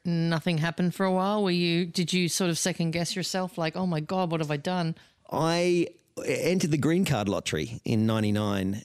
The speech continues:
Speaker 2: and, um, I won it. And it was the first time I'd entered, and I, um, and I went, "Oh, okay, I guess I now have a green card. I guess I need to go to L A." And my agent, uh, in Australia at the time had just,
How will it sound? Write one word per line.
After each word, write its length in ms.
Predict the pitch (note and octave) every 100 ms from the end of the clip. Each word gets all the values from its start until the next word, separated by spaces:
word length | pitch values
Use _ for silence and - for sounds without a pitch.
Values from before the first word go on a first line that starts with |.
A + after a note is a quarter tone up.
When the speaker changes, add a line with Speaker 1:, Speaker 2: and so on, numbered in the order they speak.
| -
Speaker 2:
and, 420 | G#2 G2+ G2 F#2 -
um, 400 | G#2+ G#2 G2 G2 -
I 100 | G2+
won 200 | A#2 C4
it. 160 | - - - -
And 320 | A2+ G#2 G#2
it 40 |
was 260 | A2+ G2 -
the 80 | -
first 240 | - B2 -
time 140 | G#2
I'd 100 | G2
entered, 280 | F#2+ F#2+ A#2
and 140 | G#2
I, 240 | F#2+ F#2+ -
um, 380 | G2+ G2+ F#2+ G#2 - - - - - -
and 100 | G2+
I 60 |
went, 240 | G#2 G2+ -
"Oh, 260 | D#3+ G3 A#2+
okay, 340 | - A#2+ D#3 - -
I 540 | A#2 A#2 A2+ A#2 A2+
guess 300 | G2+ B2+ -
I 760 | A#2+ C3 B2+ B2 A#2+ A#2 A#2 A#2 A#2 -
now 240 | A#2+ C3
have 120 | C3 A#2+
a 60 |
green 280 | G#2 B2 F#3
card. 220 | C3 A2+
I 60 | A2+
guess 220 | B2+ C3+
I 100 | C3 G#2+ C3+ C#3+
need 240 | A#2+ A2+
to 60 | -
go 160 | A#2
to 120 | A2 G#2+
L 140 | A#2
A." 180 | D#3+ G#2+ - - - -
And 120 | C3
my 240 | B2+ B2+ -
agent, 440 | F3+ G#3 F3 - - -
uh, 20 |
in 240 | A#2 A2+ A#2+
Australia 420 | A#2 C#3 C3+ C3
at 80 | G2
the 80 | A2
time 560 | - F#2+ F2+ F#2+ G2+ -
had 200 | G#2 G#2+
just, 280 | A2+ -